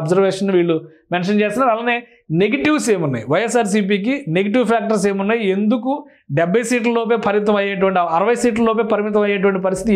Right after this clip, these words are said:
ఎందుకు ఉంది, అది కూడా విశ్లేషించారు. So హ్యూజ్ anti incumbency in urban areas, అర్బన్ ఏరియాస్లో ఉన్నటువంటి వ్యతిరేకత, youth due to lack of development and employment, యువతలో ఉన్నటువంటి వ్యతిరేకత, ఈ రెండు అంశాలు కూడా బలమైనటువంటి ప్రభావం వైఎస్ఆర్సీపీకి వ్యతిరేకంగా చూపిస్తుందని చెప్తున్నారు. అలానే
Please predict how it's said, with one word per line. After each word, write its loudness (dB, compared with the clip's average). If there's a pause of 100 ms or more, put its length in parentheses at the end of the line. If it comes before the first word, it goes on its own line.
ఎందుకు 0
ఉంది, -2
అది 2
కూడా 2
విశ్లేషించారు. -2 (360)
So 4 (180)
హ్యూజ్ 2 (160)
anti -2
incumbency -2
in 0
urban -2
areas, -10 (160)
అర్బన్ 0
ఏరియాస్లో 0
ఉన్నటువంటి -4
వ్యతిరేకత, -4 (580)
youth 0 (160)
due 2
to 2 (100)
lack -2 (100)
of -2 (120)
development 0
and -2
employment, -2
యువతలో 0
ఉన్నటువంటి 0
వ్యతిరేకత, -2 (460)
ఈ 4
రెండు -2
అంశాలు 0
కూడా 0 (140)
బలమైనటువంటి -4
ప్రభావం -4 (100)
వైఎస్ఆర్సీపీకి -6
వ్యతిరేకంగా -4
చూపిస్తుందని -6
చెప్తున్నారు. 0
అలానే -4